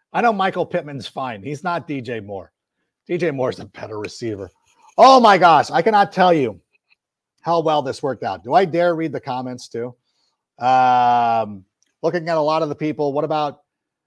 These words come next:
uh, Javon Hargraves? Like, these are some of the things we don't need. Or, okay, listen, again, I'm seeing a lot of these comments. Carolina was a great team to trade with because they have an opportunity to be terrible. Even though the,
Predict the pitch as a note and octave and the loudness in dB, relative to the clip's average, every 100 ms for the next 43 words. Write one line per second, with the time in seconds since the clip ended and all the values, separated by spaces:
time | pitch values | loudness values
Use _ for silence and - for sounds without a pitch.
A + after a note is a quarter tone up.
0 | _ _ _ A#2 B2 B2 A2 B2 D3+ D3+ | _ _ _ -2 0 0 -2 -4 -4 -4
1 | C3 D3+ C#3+ D3 C#3 C#3+ C#3 C#3 A#3 D#4 | -2 -2 -2 -6 -6 -8 -10 -6 -4 -2
2 | C4+ B3+ F#3 - G#3+ G#3 G3 - F3+ B2 | 0 0 0 -6 -6 -4 -4 -4 -4 -6
3 | G2 - B2 D#3 F#3+ E3+ F3 E3+ D3 D3 | -12 -16 -8 -4 -4 -2 -4 -4 -6 -10
4 | D#3 D3+ C#3 B2 C#3+ A2+ F2 _ _ - | -10 -4 -4 -4 -6 -8 -14 _ _ -8
5 | C#3 D#3 C3+ C3+ G3 G3 F3 E3 D3+ C#3+ | -2 -2 -2 -4 -4 -2 0 0 -2 -6
6 | - C#3 C3 B2+ B2+ - _ _ _ _ | -6 -6 -6 -8 -12 -20 _ _ _ _
7 | _ _ _ G3 A#3 G#3 F#3 D#3+ C#3+ C3 | _ _ _ 2 4 4 0 -2 -4 -4
8 | C3 A#2 B2 G#2+ - G#2+ F#2+ - A2+ C3+ | -4 -6 -8 -8 -8 -8 -10 -14 -12 -8
9 | G#2+ E3+ E3 D3 C#3+ C#3+ C#3 C3 B2 A#2+ | -2 0 0 -2 -6 -8 -8 -8 -8 -8
10 | A2+ A2 A#2+ G2+ G2+ D3 B3+ B3 A#3+ A#3 | -10 -10 -8 -8 -6 -2 0 2 2 2
11 | F3 E3+ C3 | 0 -2 -4